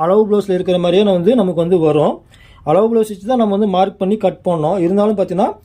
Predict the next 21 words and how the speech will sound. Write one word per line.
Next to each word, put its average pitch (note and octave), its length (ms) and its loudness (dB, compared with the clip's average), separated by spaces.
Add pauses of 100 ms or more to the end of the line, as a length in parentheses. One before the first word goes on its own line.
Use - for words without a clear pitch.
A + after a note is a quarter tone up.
(320)
கிராஸ் A3+ 380 0
வந்து G3+ 220 -6
துணிக்கு A3+ 260 0
தகுந்த F#3+ 240 0
மாதிரி G3+ 140 0
நமக்கு F3 220 -2
வந்து F3 140 -2 (140)
எக்ஸ்டெண்ட் F#3 340 -2
ஆகும். F#3 260 0 (300)
இந்த F#3 140 4
அளவுக்கு G#3 260 2
வந்து G3 140 -4
பாத்தீங்கன்னா, G3+ 280 -2
நம்ம F3+ 180 0
வந்து E3+ 180 2 (420)
கட் F3+ 240 -4
பண்ணி G#3+ 200 2 (120)
எடுக்கும்போது F3 640 0 (540)
நமக்கு E3+ 340 0 (340)
இறக்கமும் A3 520 0
குறையும், G3+ 380 0